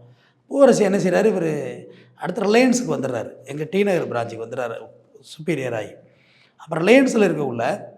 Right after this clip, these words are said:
பிளான் பண்ணி, "மதுரைக்கு ஒரு வேக்கன்ட் இருக்கு, நீ மதுரைக்கு போயிடு, நம்ம எப்பயாவது சந்திச்சுக்கிற மாதிரி நான் ரெடி பண்றேங்கிற" மாதிரி செட் பண்றாரு. அப்ப பூவரசிக்குள்ள சைத்தான் வேலை செய்ய ஆரம்பிச்சிட்டு, "சரி, இன்னைக்கு ஒரு நாள் நான் தான் மதுரை போறேன்ல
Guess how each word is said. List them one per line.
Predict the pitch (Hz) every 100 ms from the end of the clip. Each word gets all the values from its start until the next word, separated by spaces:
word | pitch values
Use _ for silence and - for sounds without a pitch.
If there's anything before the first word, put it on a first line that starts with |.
| _ _ _
பிளான் | 190 196 185
பண்ணி, | 135 170 - - - _ -
"மதுரைக்கு | 165 240 269 196
ஒரு | 160 175
வேக்கன்ட் | 185 170
இருக்கு, | 131 120 131 117 131
நீ |
மதுரைக்கு | 143 156 185 139
போயிடு, | - 147
நம்ம | 202 151 127
எப்பயாவது | - 139 131 165 180
சந்திச்சுக்கிற | 147 147 143 135
மாதிரி | 170
நான் |
ரெடி | 147 139
பண்றேங்கிற" | 143 135 131
மாதிரி | 127 165
செட் | 165 135
பண்றாரு. | 139 120 107 - _ _ _ _ _ -
அப்ப | 170 208
பூவரசிக்குள்ள | 190 185 160 127 160 175
சைத்தான் | 147 147 131
வேலை | 127 127
செய்ய | 123
ஆரம்பிச்சிட்டு, | 113 - - - _ _ _ _ _ _ _ _ _ _ _
"சரி, | - 208
இன்னைக்கு | 170 156 156
ஒரு |
நாள் | 156 160
நான் | 160 160
தான் | 160
மதுரை | 147 160
போறேன்ல | 131 120 113 110